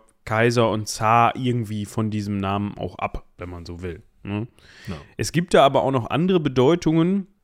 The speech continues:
Speaker 1: Mm, es könnte sein, dass es auf einen operativen Eingriff zurückzuführen ist. Ja, das ist etwas unsch-, unschön. Also man könnte jetzt meinen, Kaiserschnitt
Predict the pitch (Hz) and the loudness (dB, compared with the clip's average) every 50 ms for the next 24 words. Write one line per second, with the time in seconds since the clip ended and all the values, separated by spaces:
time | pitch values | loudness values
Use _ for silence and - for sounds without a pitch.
0 | _ _ - 120 120 120 120 120 120 117 123 - _ _ _ _ _ - - - | _ _ -4 0 0 2 2 2 2 0 -2 -6 _ _ _ _ _ -14 -12 -8
1 | - - 139 156 156 156 127 123 123 135 147 147 120 120 123 117 120 110 - - | -2 0 2 2 2 2 0 2 2 2 2 0 -2 -2 -2 -4 -4 -4 -4 -2
2 | 95 123 120 120 120 - - - - 143 120 123 120 - - 135 131 120 120 - | -2 0 0 0 -2 -2 -4 -2 -2 -2 -2 -2 -4 -4 -6 -8 -10 -8 -10 -10
3 | - - 110 127 151 156 156 156 175 - - - - 131 - - - - - - | -6 -4 -2 0 0 0 0 -2 -4 -4 -6 -10 -10 -10 -8 -10 -12 -8 -6 -4
4 | 151 - - - 147 147 147 - - 151 - - - - - - _ _ - 98 | -4 -4 -4 -2 -2 0 0 0 -2 -4 -4 -4 -6 -12 -16 -20 _ _ -6 -4
5 | 101 113 143 147 - - - - - - - - 107 110 113 117 - - 120 123 | -2 -2 -2 -2 -6 -12 -20 -20 -20 -14 -8 -6 -6 -4 -6 -6 -8 -4 -2 0
6 | 120 113 - - 127 156 170 165 - - 104 139 165 185 180 - - 147 147 156 | 0 0 -2 -2 -2 -2 -2 -2 -4 -4 0 2 2 2 0 0 2 4 4 4
7 | 165 170 175 170 - - - 85 90 - - - - 120 113 107 - - - - | 4 2 0 -2 -6 -12 -16 -14 -14 -12 -10 -6 -4 -4 -4 -4 -6 -8 -16 -16
8 | - - 117 120 120 113 107 - 143 151 147 151 139 131 - 123 113 117 127 139 | -14 -10 -4 -2 -2 -2 0 2 0 2 2 0 -2 -2 -2 0 2 2 2 2
9 | 139 143 139 - - _ - 123 - - 123 123 151 151 160 156 - - 151 151 | 0 0 -4 -6 -8 _ -20 -18 -8 -2 0 2 2 2 2 0 0 0 0 0
10 | 160 160 - - | 0 -2 -6 -14